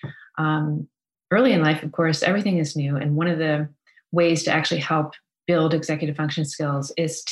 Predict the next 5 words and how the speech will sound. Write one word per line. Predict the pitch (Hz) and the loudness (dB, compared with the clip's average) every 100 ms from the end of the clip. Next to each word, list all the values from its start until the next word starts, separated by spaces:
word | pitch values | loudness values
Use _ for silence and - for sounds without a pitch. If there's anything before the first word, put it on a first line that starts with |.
| - | -2
to | 165 151 151 147 - - _ _ | 0 0 -2 -6 -16 -20 _ _
create | - 190 175 156 | -2 2 2 2
routines, | 156 156 - 165 151 131 147 143 - - _ - | 0 0 -2 0 0 -2 -4 -10 -14 -18 _ -8
to | 185 160 | -4 -4
create | - 175 156 156 151 156 151 - | -4 -2 0 2 2 0 -4 -10